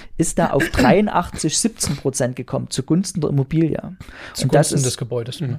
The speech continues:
Speaker 1: äh, genau, zugunsten des Gebäudes. Und das ist eine erhebliche Steuerersparnis. Und deshalb für alle, die jetzt noch Immobilien kaufen und die jetzt immer noch nach dem Sachwertverfahren aufteilen, macht's nach dem Ertragswertverfahren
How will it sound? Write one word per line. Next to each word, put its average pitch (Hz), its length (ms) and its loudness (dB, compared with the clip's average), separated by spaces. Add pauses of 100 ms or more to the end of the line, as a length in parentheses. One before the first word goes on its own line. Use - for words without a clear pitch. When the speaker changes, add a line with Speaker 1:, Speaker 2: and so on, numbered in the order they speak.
Speaker 1:
äh, - 400 -4
genau, 131 260 2
zugunsten 143 420 0
des 131 120 -4
Gebäudes. 131 440 -2 (300)
Und 135 180 2
das 160 160 2
ist - 180 -4 (160)
eine 135 200 2
erhebliche 160 500 2
Steuerersparnis. - 840 0
Und 127 100 -2
deshalb 165 380 0
für 139 160 2
alle, 190 320 4 (220)
die 135 60 4
jetzt 143 120 2
noch 139 120 -2
Immobilien 127 400 0
kaufen 196 440 2 (380)
und 143 240 2
die 135 180 4
jetzt - 440 0 (180)
immer 190 180 4
noch 165 160 0
nach 143 160 2
dem 123 180 -2
Sachwertverfahren 147 760 0
aufteilen, 190 560 0 (300)
macht's - 340 -2
nach 143 160 2
dem 135 200 2
Ertragswertverfahren 185 1300 -2